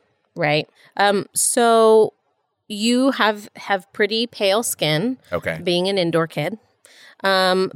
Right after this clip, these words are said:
Speaker 1: but you may want to accentuate that skin by painting on a pale blue vein.
Speaker 2: Huh.
Speaker 1: Which you could put on your face or on your décolletage.
Speaker 2: I see.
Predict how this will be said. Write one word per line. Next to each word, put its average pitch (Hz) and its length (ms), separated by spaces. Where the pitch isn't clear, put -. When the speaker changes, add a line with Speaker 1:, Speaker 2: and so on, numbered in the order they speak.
Speaker 1:
but 254 420
you 196 160
may 208 320
want 233 280
to 220 100
accentuate 190 1000
that - 200
skin 156 440
by 160 320
painting 233 520
on 165 380
a 147 100
pale 185 580
blue 170 540
vein. 143 600
Speaker 2:
Huh. 254 560
Speaker 1:
Which - 260
you 196 80
could - 180
put 180 260
on 165 120
your 175 100
face - 600
or 165 140
on 160 100
your 156 120
décolletage. - 760
Speaker 2:
I 85 60
see. 95 560